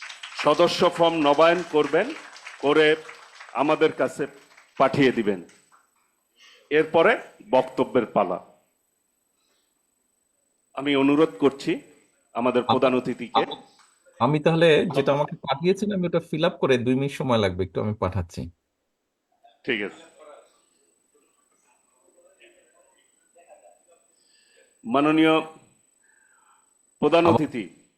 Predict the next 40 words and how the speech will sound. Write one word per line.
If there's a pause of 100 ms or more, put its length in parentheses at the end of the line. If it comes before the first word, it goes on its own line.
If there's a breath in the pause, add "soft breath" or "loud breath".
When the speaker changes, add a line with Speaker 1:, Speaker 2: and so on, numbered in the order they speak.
(300)
Speaker 1:
আপনি
যে
সিগনেচারটি
করছেন
যদি
দেখা
যায়, (380 soft breath)
তাহলে (100)
সাংবাদিকরা
হয়তো (280)
নিতে
পারবে
Speaker 2:
আমি,
Speaker 1:
যে
Speaker 2:
আমি
Speaker 1:
আপনি
Speaker 2:
ফিল
আপ
করিনি,
তবে
আমার
সাথে
বোধহয়
মঞ্চে
উপস্থিত
সভাপতি
সাহেব
সহ
স্থায়ী
কমিটির
সদস্যবৃন্দ,
ওনারাও
যদি
করতেন
বোধহয়
ভালো
হতো,
একসাথে
আমরা
করতাম।